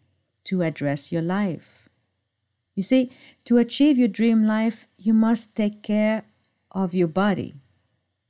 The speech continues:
And when you take care of your body, the body will take care of your soul.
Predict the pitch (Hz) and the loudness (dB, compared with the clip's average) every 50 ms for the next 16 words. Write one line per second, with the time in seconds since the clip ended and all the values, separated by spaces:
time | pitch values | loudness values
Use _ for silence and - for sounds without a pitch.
0 | _ _ - 156 147 156 147 160 180 202 208 208 214 208 - - 202 196 196 - | _ _ -8 -6 -4 -4 -2 0 0 2 2 2 0 -2 -2 -2 -4 -4 -4 -4
1 | - 202 202 202 202 180 185 180 - 185 180 170 165 170 165 160 165 160 165 180 | -4 -2 0 0 0 -2 -4 -2 -2 -2 -2 -2 -2 -4 -4 -4 -4 -4 -6 -6
2 | 190 - _ _ _ _ _ _ _ _ _ _ _ _ _ _ _ _ _ - | -10 -12 _ _ _ _ _ _ _ _ _ _ _ _ _ _ _ _ _ -10
3 | 165 151 - 165 175 175 180 180 180 185 180 - - 175 170 - - 165 160 165 | -8 -6 -4 -4 -2 -2 -2 -2 -2 -4 -4 -4 -4 -6 -6 -4 -4 -4 -4 -4
4 | 165 - - 165 165 151 143 147 143 143 139 - - - 170 160 151 139 127 - | -4 -6 -6 -6 -6 -6 -6 -6 -6 -6 -6 -8 -6 -6 -4 -4 -4 -6 -8 -12